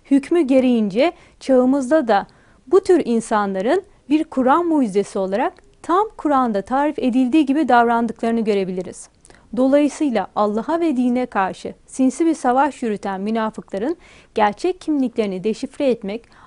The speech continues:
Allah katında inşallah karşılığı umulacak bir ibadettir. Müminler münafık özelliklerine bakarak kendilerini de eğitmekle yükümlüdürler.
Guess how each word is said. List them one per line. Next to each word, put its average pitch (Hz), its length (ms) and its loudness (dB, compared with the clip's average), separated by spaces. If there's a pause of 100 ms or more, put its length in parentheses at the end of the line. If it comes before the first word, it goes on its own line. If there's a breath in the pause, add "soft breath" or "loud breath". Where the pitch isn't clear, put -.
(100)
Allah 247 380 0
katında 226 540 -4 (300 soft breath)
inşallah 269 640 0 (320 soft breath)
karşılığı 269 580 0
umulacak 247 760 0
bir 220 120 -2
ibadettir. 190 760 -8 (840 loud breath)
Müminler 349 520 4
münafık 269 540 0
özelliklerine 285 720 0
bakarak 247 480 -4
kendilerini 247 600 0
de 285 60 2
eğitmekle 247 560 0
yükümlüdürler. 190 840 -8